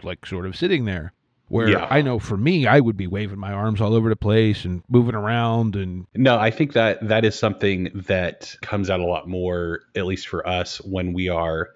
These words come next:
Speaker 2: doing things for radio, a-, as we put it. And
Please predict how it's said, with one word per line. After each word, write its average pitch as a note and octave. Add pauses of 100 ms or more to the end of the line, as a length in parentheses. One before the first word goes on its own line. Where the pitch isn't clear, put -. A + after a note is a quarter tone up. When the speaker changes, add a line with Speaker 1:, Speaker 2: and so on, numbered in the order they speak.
(320)
Speaker 2:
doing A2
things F#2+
for F2+ (220)
radio, E2+
a-, E2
as E2
we E2+
put D#2+
it. - (280)
And F#2+